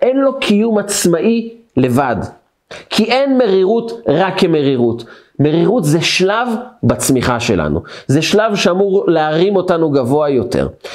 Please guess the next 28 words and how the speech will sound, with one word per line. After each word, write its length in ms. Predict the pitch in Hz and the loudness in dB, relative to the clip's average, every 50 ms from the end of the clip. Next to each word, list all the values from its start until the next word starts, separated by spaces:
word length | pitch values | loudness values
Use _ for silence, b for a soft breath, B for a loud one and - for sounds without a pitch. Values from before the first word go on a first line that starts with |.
| B B | B B
זה 120 | - 143 | -2 -2
שלב 220 | 143 - 208 214 208 | 0 0 0 0 0
שאמור 380 | 208 - 208 190 196 214 214 | 0 0 0 2 2 2 2
להצמיח 680 | 196 185 175 170 175 - - 190 196 202 202 180 160 151 | 2 0 -2 -4 -4 -2 0 2 2 2 0 0 -2 -2
אותנו. 300 | 135 - 120 117 110 107 B B B | -2 -2 -2 -2 -2 -4 B B B
זה 100 | - 156 | -2 0
שלב 160 | 151 226 233 | 2 0 0
שאנחנו 360 | 220 247 233 220 202 202 202 190 | 0 0 -2 -2 0 0 0 0
אמורים 380 | 180 180 175 185 233 247 233 | 2 0 0 0 0 2 0
לחשוב 480 | 208 175 - - - - 220 226 202 180 | 0 0 -2 -2 -2 -2 -2 0 0 -2
איך 220 | - - - - | -2 -2 0 0
מפה 460 | 202 196 185 190 - 214 233 254 240 247 247 247 247 | 0 0 0 0 0 0 0 0 -2 -4 -6 -4 -2
אני 200 | - - 165 170 | -2 0 0 0
צומח 500 | 175 - - 196 190 208 220 - - - | 0 0 0 0 0 0 -2 -2 -2 0
עוד 200 | - 208 214 185 | 0 0 2 0
יותר. 400 | 196 185 190 - 151 107 98 98 - - B B B B | 0 -2 0 0 0 0 0 -4 -6 -8 B B B B
איך 200 | - - 220 - - - | -2 -2 -2 -2 -4 -2
פה 120 | - 233 262 269 262 | 0 2 2 2 2
אני 180 | 254 240 240 | 0 0 2
רואה 200 | 208 180 214 240 247 190 | 2 2 0 0 0 0
כבר 380 | 160 160 143 143 196 220 233 233 | 0 0 2 2 2 0 0 -2
את 120 | 220 226 | -2 0
ההתחלה 500 | 220 185 185 185 - - 185 175 190 196 | -2 -2 -2 -4 -4 -2 -2 0 -2 -2
של 160 | 190 - 185 170 | -2 0 0 0
הדברים 420 | 156 151 135 147 156 175 180 175 | 0 0 0 0 0 0 0 0
הטובים 440 | 165 - - 151 139 160 175 160 151 B B B B B | 0 0 0 2 2 2 2 0 -2 B B B B B
שקיימים 580 | - - - - 147 139 139 135 151 165 170 | -4 -2 0 0 0 0 2 0 0 2 0
בתוכי. 400 | 151 139 135 - 104 - 92 78 | 0 0 0 -2 -2 -2 -2 -4